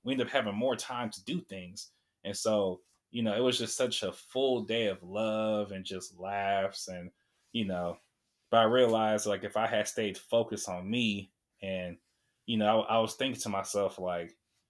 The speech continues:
you know, I remember, like, telling myself, "Well, the money I was gonna spend on the haircut, I could spend on my family and going to the arcade," you know what I'm saying? So I just, uh,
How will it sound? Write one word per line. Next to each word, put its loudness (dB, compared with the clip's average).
you -2
know, 2
I 6
remember, 6
like, 10
telling 4
myself, 2
"Well, 6
the -4
money 2
I 4
was 2
gonna -2
spend -4
on -4
the -6
haircut, -2
I 2
could -4
spend -4
on -2
my -4
family -2
and -6
going -2
to -10
the -4
arcade," -8
you -10
know -4
what -4
I'm -8
saying? -6
So 0
I -2
just, -4
uh, -4